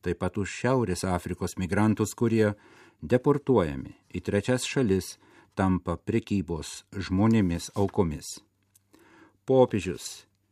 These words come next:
taip pat dėkojo visiems, kurie padeda migrantams, katalikiškoms Caritas ir kitoms migrantų globos organizacijoms ir institucijoms,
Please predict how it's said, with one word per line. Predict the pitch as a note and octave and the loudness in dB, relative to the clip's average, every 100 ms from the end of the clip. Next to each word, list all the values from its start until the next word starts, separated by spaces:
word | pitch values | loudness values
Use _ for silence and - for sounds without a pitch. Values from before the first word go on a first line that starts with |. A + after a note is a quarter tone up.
| - | -2
taip | B2+ - | 0 2
pat | C3 G2 | 2 2
dėkojo | G#2+ - G#2 F#2 F2 E2 - | 2 4 4 4 2 -2 -2
visiems, | A2+ C3 - A#2 A2 A2+ - | 0 0 0 2 2 0 -4
kurie | - F2 E2+ F2+ F2+ F2+ - - | -8 -6 -2 0 0 -2 -6 -4
padeda | F#2+ F2+ D#2 C#2+ - D#2 | -2 -2 -6 -10 -14 -12
migrantams, | D#2+ F#2 G2+ F#2+ G2+ F#2 - | -6 -2 0 0 -2 -4 -4
katalikiškoms | B2 - C3+ C3+ C3+ - A#2+ - | -4 0 0 0 -2 2 0 2
Caritas | A2+ A#2 A2+ A2 G#2+ | 0 2 0 -2 -2
ir | G#2+ G2 | -4 -6
kitoms | G2 G#2+ G2+ G2 | -4 0 0 0
migrantų | F#2 F2+ G#2 G2 F#2 F2 | -4 0 0 0 -2 -4
globos | F#2+ F#2 - D#2+ | -2 -2 -4 -6
organizacijoms | D2+ E2 D#2+ A2+ A#2 - G#2+ G#2 | -6 -6 -2 0 -2 -2 -2 -2
ir | E2+ D#2+ | -6 -6
institucijoms, | E2 - - - A#2 - A2 G#2+ - | -6 -8 -4 0 0 2 4 2 0